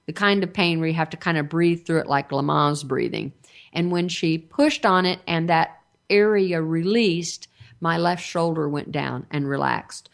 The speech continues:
So your body is connected in more ways than just your spine and your head sitting on top of it. Again, that fascia is all connected.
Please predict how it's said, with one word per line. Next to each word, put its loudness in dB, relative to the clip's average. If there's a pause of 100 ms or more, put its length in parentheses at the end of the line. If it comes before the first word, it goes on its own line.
(180)
So 0
your 2
body 4
is -6
connected -6
in -4
more 0
ways 0
than -2
just 0 (220)
your 0
spine 0 (180)
and -2
your -2
head -2
sitting -2
on -2
top -2
of -4
it. -4
Again, 0
that 0
fascia -4
is -8
all 0
connected. -8